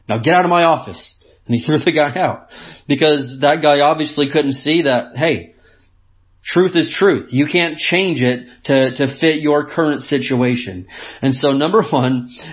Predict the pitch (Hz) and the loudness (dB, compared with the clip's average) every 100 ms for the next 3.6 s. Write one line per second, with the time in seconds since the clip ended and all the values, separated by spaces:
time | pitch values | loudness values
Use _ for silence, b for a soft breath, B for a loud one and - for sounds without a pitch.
0 | B - 139 147 - 160 165 143 127 127 | B -2 0 0 0 0 0 0 0 2
1 | 147 165 175 131 123 123 143 180 185 202 | 0 0 0 2 2 2 0 -2 0 2
2 | 165 127 120 B _ 127 123 127 135 151 | 2 0 -4 B _ -2 0 2 0 0
3 | 160 185 - 127 110 | 0 -4 0 0 0